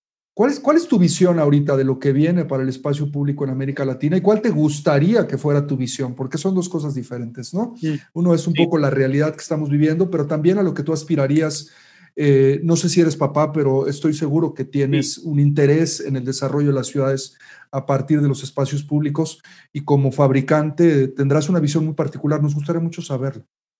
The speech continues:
Speaker 2: Mm. Sí, soy, soy papá. Soy papá, tengo tres niños.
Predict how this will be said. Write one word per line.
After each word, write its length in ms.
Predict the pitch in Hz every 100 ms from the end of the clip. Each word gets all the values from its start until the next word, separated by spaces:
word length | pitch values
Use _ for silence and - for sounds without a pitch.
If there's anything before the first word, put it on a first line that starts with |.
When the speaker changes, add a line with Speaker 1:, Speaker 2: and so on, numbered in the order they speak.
| _ _ -
Speaker 2:
Mm. 240 | 139 - _ _ _ _ _ _ _ _ -
Sí, 260 | 175 139
soy, 300 | - 175 175
soy 160 | 175 175
papá. 440 | 185 180 165 123
Soy 200 | - 160
papá, 260 | 147 165 180
tengo 220 | 180 165
tres 200 | 156 165
niños. 440 | 175 190 202 233